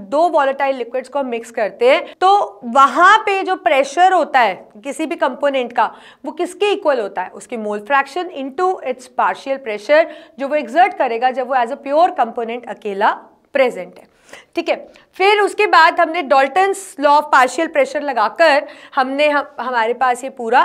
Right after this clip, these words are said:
एक्सप्रेशन आ गया कि, कि हम कैसे फाइंड कर सकते हैं कि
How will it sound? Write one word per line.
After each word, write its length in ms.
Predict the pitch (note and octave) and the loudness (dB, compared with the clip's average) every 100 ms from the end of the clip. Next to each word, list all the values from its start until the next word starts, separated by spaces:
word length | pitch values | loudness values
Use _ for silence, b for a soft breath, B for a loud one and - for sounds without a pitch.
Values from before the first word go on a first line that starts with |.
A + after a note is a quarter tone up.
| B3+ | 2
एक्सप्रेशन 540 | B3+ - C4 B3 E4 D4+ | -6 -6 0 0 0 0
आ 100 | A#3 | 0
गया 200 | A3+ D4 | 0 -2
कि, 180 | D4+ B3 | -2 -10
कि 120 | C#4 | -6
हम 120 | D4 D4 | -6 -2
कैसे 280 | B3 B3 | -4 -2
फाइंड 320 | F4+ E4 C#4 C4+ | -2 -2 -2 -6
कर 100 | A3+ | -8
सकते 340 | A#3 A3+ C4 | -8 0 0
हैं 100 | E4 B B B | 0 B B B
कि 120 | - | -4